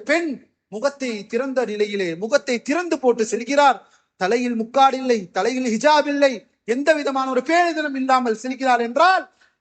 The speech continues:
அந்த பெண்ணுக்கு தர்பியா கொடுத்தவர்கள் யார்? அந்த பெண்ணை வளர்த்தவர்கள் யார்? அல்லாஹ் நம்மை நேர்வழியிலே செலுத்த வேண்டும். அல்லாஹ்வின் அடியார்களே, ஃபத்தகுல்லாஹ், இத்தகு ரப்பக்கும், உங்களுடைய இரட்சகரை பயந்து கொள்ளுங்கள், அல்லாஹ்வை பயந்து கொள்ளுங்கள். பெண்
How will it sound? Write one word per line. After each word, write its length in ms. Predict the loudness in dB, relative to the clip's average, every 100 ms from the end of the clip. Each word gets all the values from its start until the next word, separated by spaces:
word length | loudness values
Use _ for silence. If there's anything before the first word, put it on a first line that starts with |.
| _
அந்த 180 | -10 -6 -4
பெண்ணுக்கு 440 | -4 -4 -4 -6 -6
தர்பியா 380 | -6 -4 -2
கொடுத்தவர்கள் 520 | -2 -4 -4 -4 -2 2
யார்? 280 | 4 4 -2 _ _ _ _ _ _ _ -10
அந்த 140 | -6 -2
பெண்ணை 300 | 0 0 2
வளர்த்தவர்கள் 580 | 4 2 4 4 2 2
யார்? 300 | 2 2 -2 _ _ _ _ _ _ _ _ -6
அல்லாஹ் 240 | -2 0
நம்மை 200 | -2 -6
நேர்வழியிலே 500 | -2 -2 -2 -4 -4
செலுத்த 300 | -4 -6 -6
வேண்டும். 360 | -8 -8 -10 -16 -12
அல்லாஹ்வின் 420 | -2 -2 -2 -6
அடியார்களே, 400 | -4 -6 -6 -8
ஃபத்தகுல்லாஹ், 720 | -6 -2 -2 0 2 4 2 -2 -20 _ _ _ _ -8
இத்தகு 440 | 0 0 2 0 2
ரப்பக்கும், 540 | 2 4 2 2 -4 -6 -12 -18 _ _ _ -10
உங்களுடைய 340 | 0 2 2
இரட்சகரை 420 | -2 0 2 2
பயந்து 300 | 0 -2 -2 -4
கொள்ளுங்கள், 460 | -2 -2 -2 -2 -6 _ _ -12
அல்லாஹ்வை 440 | -2 0 2 0 0
பயந்து 320 | 0 -2 -4
கொள்ளுங்கள். 440 | -4 -4 0 0 -2 _ _ _ -4
பெண் 200 | -4